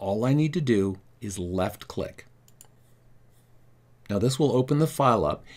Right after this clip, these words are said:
What we didn't see when we opened this up was a dialog telling us that there was a mismatch on the workspace work set. And I'm gonna demonstrate that in a moment here. But this is the interface which we'll discuss in the next video. So I'm gonna do a close and I'm gonna open up a different file. So I'm gonna go up to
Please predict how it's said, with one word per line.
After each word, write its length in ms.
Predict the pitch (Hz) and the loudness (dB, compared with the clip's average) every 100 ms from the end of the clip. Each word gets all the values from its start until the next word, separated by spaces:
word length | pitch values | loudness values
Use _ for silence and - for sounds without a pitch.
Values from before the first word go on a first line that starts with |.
| - - - - | -20 -16 -14 -4
What 140 | 127 131 | -2 4
we 100 | 135 | 4
didn't 240 | 202 208 | 6 4
see 300 | - - 135 | 4 4 4
when 160 | 104 107 | 4 2
we 120 | 95 | 2
opened 260 | 117 117 104 | 2 0 -4
this 160 | 98 | 0
up 280 | 113 80 - | 0 0 -2
was 120 | 104 | -4
a 60 | 104 | -2
dialog 580 | 110 117 123 95 90 - | 2 2 2 2 0 -2
telling 360 | 127 120 113 | -2 0 0
us 200 | 101 - - | 0 -4 -6
that 240 | 113 104 - | -8 -8 -4
there 100 | 104 | -4
was 160 | 98 | -2
a 60 | 101 | 0
mismatch 800 | 98 127 135 - 82 73 - - - | 0 2 0 0 -2 -4 -8 -12 -12
on 260 | 95 98 98 | -8 -4 -4
the 200 | 98 92 | -4 -6
workspace 640 | 92 101 - - 98 - | -6 -8 -8 -4 -4 -4
work 220 | 87 87 | -8 -10
set. 280 | - 85 60 - - - | -6 -6 -6 -14 -20 -6
And 60 | 113 | 2
I'm 60 | |
gonna 120 | 139 139 | 4 4
demonstrate 680 | 120 110 113 - 110 92 | 2 2 0 -2 -2 -2
that 200 | 82 78 - | -2 -4 -4
in 80 | 90 | -8
a 40 | |
moment 460 | 87 90 90 80 - | -6 -4 -4 -6 -10
here. 320 | - 76 - - - - - | -12 -10 -10 -16 -20 -20 -8
But 120 | - - | -4 0
this 180 | 151 | 0
is 100 | 170 | 0
the 120 | 156 170 | 2 4
interface 480 | 123 110 113 110 | 4 4 2 0
which 220 | 117 113 - | -4 -6 -6
we'll 100 | 117 | -4
discuss 480 | 127 - 92 90 | -4 -2 -2 -2
in 80 | 98 | -4
the 80 | 98 | -4
next 320 | 87 80 - | -4 -6 -10
video. 480 | - 95 90 78 - - - - | -6 -4 -4 -6 -10 -16 -20 -20
So 180 | - 120 | -2 2
I'm 120 | 131 | 4
gonna 160 | 185 196 | 4 4
do 160 | 151 | 4
a 40 | 117 | 2
close 680 | - - 151 135 87 107 - | 0 -2 2 4 2 -2 -4
and 180 | 110 | -4
I'm 80 | 110 | -2
gonna 180 | 117 117 | 0 0
open 300 | 147 127 120 | -2 0 0
up 160 | 98 95 | -2 -6
a 60 | |
different 440 | 92 98 - 90 - | -4 -6 -4 -6 -2
file. 380 | 110 76 64 | -2 -2 -6
So 160 | - - | -12 -8
I'm 80 | 82 | -6
gonna 160 | 90 | -6
go 140 | 85 87 | -4 -4
up 180 | 87 - | -4 -6
to 320 | 101 87 | -4 -4